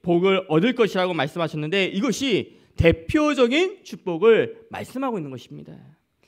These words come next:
그리고 너를 축복하는 자에게는 내가 복을 내리고 너를 저주한 자에게는 내가 저주하겠다는 것은 아무도 막지 못하는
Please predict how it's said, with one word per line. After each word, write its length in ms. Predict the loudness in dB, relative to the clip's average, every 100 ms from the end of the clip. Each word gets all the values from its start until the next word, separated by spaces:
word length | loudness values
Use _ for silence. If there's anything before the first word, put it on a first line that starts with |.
| _ _
그리고 180 | 0 4
너를 240 | 6 6 4
축복하는 500 | 0 -6 -2 -4 -2
자에게는 520 | -2 -2 -4 -6 -10
내가 260 | -4 0 0
복을 360 | 0 2 4 2
내리고 600 | 0 -2 -4 -4 -10 _ _ _ 0
너를 440 | 4 6 6 6
저주한 520 | 2 0 0 -2 -2
자에게는 440 | 0 0 0 -2 0
내가 220 | 0 -2
저주하겠다는 760 | -2 0 0 0 -2 -4 -4
것은 420 | -4 0 0 0 -6 -20 -6
아무도 800 | 0 4 4 4 0 -2 -2 0
막지 500 | 2 0 -4 -8 -4
못하는 680 | -4 -2 0 2 0 -2